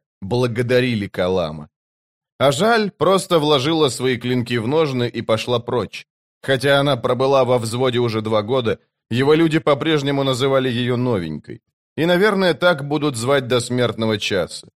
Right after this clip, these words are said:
В этом был особый смысл, и Скворец его хорошо понимал. Новенькие ещё не были мастожогами.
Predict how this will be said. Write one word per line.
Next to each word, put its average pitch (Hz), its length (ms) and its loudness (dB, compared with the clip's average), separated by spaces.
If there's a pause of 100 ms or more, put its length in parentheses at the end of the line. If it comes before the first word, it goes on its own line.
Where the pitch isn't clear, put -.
(440)
В 101 120 -2
этом 131 320 2
был 127 200 2
особый 123 480 0
смысл, 123 560 -2
и 110 120 -4
Скворец 165 500 0
его 156 180 2
хорошо 127 420 0
понимал. 92 580 -4 (220)
Новенькие 135 840 0
ещё 123 220 0
не 139 180 0
были 117 200 0
мастожогами. 90 840 -4